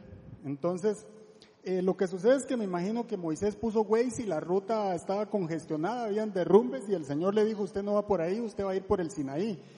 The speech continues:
Y si usted revisa un poquito el mapa, al final vamos a poner uno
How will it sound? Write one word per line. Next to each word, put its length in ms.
Y 80
si 100
usted 680
revisa 400
un 80
poquito 440
el 80
mapa, 500
al 120
final 320
vamos 280
a 80
poner 280
uno 380